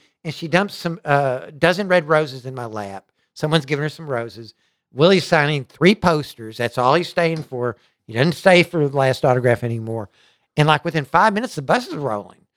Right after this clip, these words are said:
So my timing was perfect. And they, uh,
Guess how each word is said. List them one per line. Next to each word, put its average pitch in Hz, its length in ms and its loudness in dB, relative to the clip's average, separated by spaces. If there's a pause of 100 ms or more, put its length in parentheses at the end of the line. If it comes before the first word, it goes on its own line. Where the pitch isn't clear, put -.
(160)
So 151 180 -6
my 147 120 2
timing 254 440 -6
was 139 140 -6
perfect. - 680 -2 (500)
And 143 440 -4 (560)
they, 214 640 0 (160)
uh, 135 300 -6